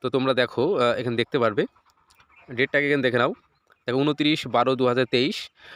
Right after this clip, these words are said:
আহ, তো আজকেই কিন্তু এই নোটিশটা পাবলিশ করা হয়েছে। এবং, আহ,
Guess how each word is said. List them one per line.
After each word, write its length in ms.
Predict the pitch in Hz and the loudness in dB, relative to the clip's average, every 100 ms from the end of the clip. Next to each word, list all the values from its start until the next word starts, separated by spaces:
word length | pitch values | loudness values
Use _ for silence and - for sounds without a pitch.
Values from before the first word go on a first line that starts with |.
| - - | -12 -4
আহ, 100 | 123 | -2
তো 140 | 147 | 0
আজকেই 380 | 131 135 120 151 | 0 0 0 -2
কিন্তু 380 | 151 151 156 156 | -2 -2 -2 -2
এই 160 | 151 | 0
নোটিশটা 400 | 131 127 131 - | 0 -2 -4 0
পাবলিশ 340 | 135 113 123 - | 2 2 0 2
করা 160 | 151 | 2
হয়েছে। 280 | 147 147 - - _ - - - | 2 0 -4 -12 _ -20 -12 -2
এবং, 340 | 135 151 175 | 0 0 0
আহ, 220 | 160 127 | 0 0